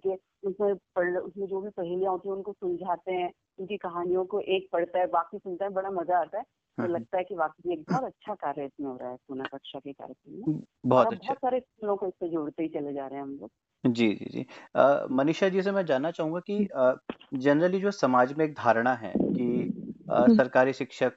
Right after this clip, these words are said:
Speaker 2: जो हैं कुछ नहीं करते हैं, लेकिन, लेकिन जब हम इस एक कोना कक्षा के माध्यम से जब हमने, अ, जो सरकारी टीचरों से बात की, मुझे लगता है कि वो सोर्सेज की कमी है, लेकिन वो बहुत ज्यादा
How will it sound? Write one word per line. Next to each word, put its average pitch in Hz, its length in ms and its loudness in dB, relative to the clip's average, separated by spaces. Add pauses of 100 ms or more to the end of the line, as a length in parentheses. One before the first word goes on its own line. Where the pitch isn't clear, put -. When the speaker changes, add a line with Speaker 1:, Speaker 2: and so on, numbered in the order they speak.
Speaker 2:
जो 120 80 -6
हैं 117 240 -8
कुछ - 240 -6
नहीं 110 140 -4
करते 104 320 -4
हैं, 120 120 -6 (260)
लेकिन, 208 340 2 (280)
लेकिन 139 260 2
जब 170 120 4
हम 185 160 0
इस 185 140 -4
एक 147 140 2
कोना 160 200 4
कक्षा 160 340 2
के 160 140 -2
माध्यम 131 420 0
से 139 220 -4
जब 135 140 -2
हमने, 127 260 -2 (460)
अ, 113 420 6
जो 117 280 -4 (160)
सरकारी 123 680 2 (720)
टीचरों 165 260 6
से 185 120 2
बात 113 240 4
की, 135 140 -4
मुझे 185 260 0
लगता 220 260 2
है 220 80 2
कि 233 140 -4
वो 233 300 2 (300)
सोर्सेज 165 460 4
की 214 120 -4
कमी 170 300 2
है, 202 140 4
लेकिन 185 400 -2
वो 175 220 0
बहुत 147 360 4
ज्यादा 143 360 4